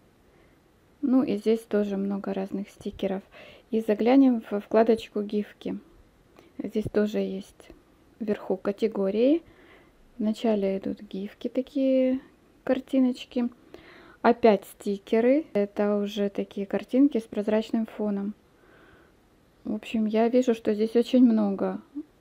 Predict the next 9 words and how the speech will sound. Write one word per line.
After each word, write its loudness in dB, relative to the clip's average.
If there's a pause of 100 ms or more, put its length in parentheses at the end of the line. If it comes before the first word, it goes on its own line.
(380)
есть -4
чего 0
выбрать. -4 (480)
Текст. 0
Ну, 4
тут 2
все 0
по-английски. 2
Стандартные 0